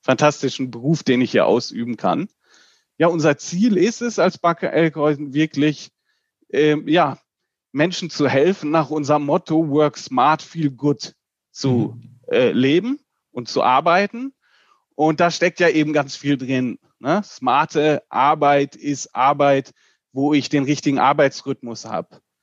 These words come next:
Speaker 1: wo ich mich nicht überfordere, aber auch nicht unterfordere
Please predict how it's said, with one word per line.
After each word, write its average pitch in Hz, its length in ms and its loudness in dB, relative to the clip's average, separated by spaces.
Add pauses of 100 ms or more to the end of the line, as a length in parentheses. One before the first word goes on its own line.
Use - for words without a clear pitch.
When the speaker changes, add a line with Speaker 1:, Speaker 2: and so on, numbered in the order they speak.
(220)
Speaker 1:
wo 131 80 0
ich 120 120 -2
mich 139 200 0
nicht 139 180 -2
überfordere, 110 760 0
aber 107 180 0
auch 117 140 -2
nicht 127 200 -8
unterfordere 135 800 -4